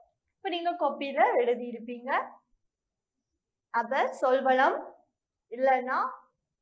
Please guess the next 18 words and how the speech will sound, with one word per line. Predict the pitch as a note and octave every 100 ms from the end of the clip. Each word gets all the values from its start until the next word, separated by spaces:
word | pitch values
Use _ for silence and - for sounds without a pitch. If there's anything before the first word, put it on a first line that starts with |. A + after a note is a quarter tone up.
| B3+
இடைவெளி | C#4+ D4 C#4 C4
நிரப்புக, | B3+ B3 B3 A#3+ A#3+
பழங்களின் | B3+ C4+ C#4 C4+ C4 B3
பெயர்களை | B3+ C4 C#4 C4 B3
எழுதுகன்னு | A#3+ A#3+ A#3+ A#3 A#3 A#3
சொல்லி | A3 A#3+ F#4+ - - _ _ _ _ _ _ _ _ _ _ _
கேள்விகள் | D4 D4 C#4+ C4+ B3 A#3
வரும்போது | A3+ A3 G#3+ G#3+ G#3+ G4 E5 - - C4+
நீங்களாவே | D4 D4+ C4 A#3 G#3+ C4+ C#4
எழுதுனது | A3 G#3+ G#3 G#3 G#3+ F#4 D#5 - -
சரியா | A#3+ A#3+ C#4 G#4+
இருக்கும். | C#4+ - - _ _ _ _ _ _ _ -
சரியா? | A3+ B3 D#4+ C5 - - _ _ _ _ _ _ _ D4+
பழங்கள் | D#4+ D#4 B3+ D#4 - A#3
உதாரணம் | A#3 A3+ A3 B3 G#4 C#4+
பார்த்துட்டோம். | A3 G#3 - E4+ B4+ - - _ _ _ _ _ -
சரி, | B3+ D4+ D4
இப்ப | C4